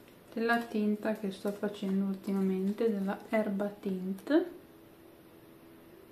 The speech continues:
L'ho fatta un paio di settimane fa la tinta e questi mi sono durati un paio di lavaggi.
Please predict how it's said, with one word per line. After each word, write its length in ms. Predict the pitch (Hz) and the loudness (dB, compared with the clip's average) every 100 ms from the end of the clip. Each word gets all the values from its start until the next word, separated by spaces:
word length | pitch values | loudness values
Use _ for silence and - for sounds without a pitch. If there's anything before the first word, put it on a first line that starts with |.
| - - - - - - - - - - - - - - - - - - - - - - - - - - - | -20 -20 -20 -20 -20 -20 -20 -20 -20 -20 -20 -20 -20 -20 -20 -20 -20 -20 -20 -20 -20 -20 -20 -20 -20 -20 -8
L'ho 160 | 226 220 | 0 0
fatta 500 | 220 247 240 226 220 - - - - - - - - | 4 4 4 2 0 -2 -20 -20 -20 -20 -20 -20 -6
un 220 | 214 208 | -4 -2
paio 240 | - 226 220 | 4 6 6
di 40 | |
settimane 540 | 226 226 214 208 208 202 | 4 0 0 0 0 -2
fa 300 | - 196 190 | -2 0 0
la 120 | 202 - | -4 -4
tinta 580 | 190 190 196 - 311 339 - - - - - - | -2 0 -2 4 4 2 -8 -20 -20 -20 -18 -6
e 180 | 233 233 | -4 2
questi 340 | 226 220 - | 4 4 4
mi 180 | 214 208 | 2 2
sono 280 | - 202 202 | 0 2 2
durati 720 | 202 196 190 196 - 202 208 - - - - - 269 - - | 2 2 0 -4 0 0 0 -6 -20 -20 -20 -8 -8 -8 -2
un 220 | 208 202 | 0 2
paio 220 | - 196 | 2 4
di 120 | 196 190 | 4 4
lavaggi. 760 | 185 180 175 175 190 202 196 | 0 -2 -4 -2 -2 -2 -4